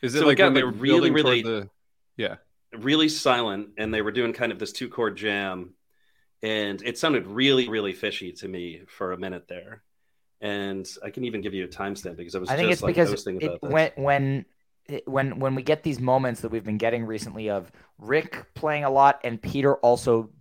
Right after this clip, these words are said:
Speaker 3: doing more to play with Rick instead of just supporting Rick, that's where you get
Speaker 2: Yeah.
Speaker 3: kind of that fishy sound because, you know, Page and Trey aren't just supporting each other in a jam. They're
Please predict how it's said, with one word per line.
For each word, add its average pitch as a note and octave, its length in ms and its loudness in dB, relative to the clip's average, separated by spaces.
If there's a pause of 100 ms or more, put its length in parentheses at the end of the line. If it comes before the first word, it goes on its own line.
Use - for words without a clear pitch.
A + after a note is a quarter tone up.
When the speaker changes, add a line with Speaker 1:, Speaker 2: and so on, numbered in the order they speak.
(140)
Speaker 3:
doing B2+ 340 -2
more A#2 520 0
to G#2+ 520 -4
play B2 280 2
with G#2+ 400 0
Rick C#3 420 -2 (240)
instead A2+ 380 -4
of G2 80 -8
just - 280 -8
supporting B2 480 -2
Rick, D#3 320 -2 (280)
that's B2+ 260 0
where B2+ 80 2
you B2 120 -2
get A2 160 -2
Speaker 2:
Yeah. F2+ 60 -12
Speaker 3:
kind G#2+ 140 -4
of G#2 60 -4
that - 240 -6
fishy G#2+ 260 0
sound G2+ 480 -4
because, F#2+ 500 -6 (400)
you G2+ 100 -8
know, F#2+ 280 -4 (320)
Page A#2+ 260 0
and A2 140 -4
Trey A2 400 2 (100)
aren't G#2 220 -4
just G2 200 -10
supporting A#2 420 0
each G#2 180 -6
other F#2 220 -4
in F#2+ 100 -8
a F#2+ 60 -10
jam. A#2 360 -2
They're F#2+ 300 -4